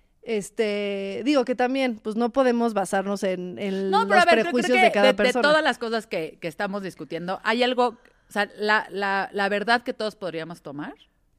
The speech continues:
Speaker 2: es que, que algo sea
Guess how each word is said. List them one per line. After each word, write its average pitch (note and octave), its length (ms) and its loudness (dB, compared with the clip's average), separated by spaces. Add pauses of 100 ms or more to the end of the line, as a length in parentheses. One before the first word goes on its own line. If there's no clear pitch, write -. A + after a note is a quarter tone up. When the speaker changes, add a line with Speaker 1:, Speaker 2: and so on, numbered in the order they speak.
(640)
Speaker 2:
es G3+ 300 -8
que, D3 320 -10 (800)
que A3+ 140 -4
algo D4 400 2
sea F#3 480 -4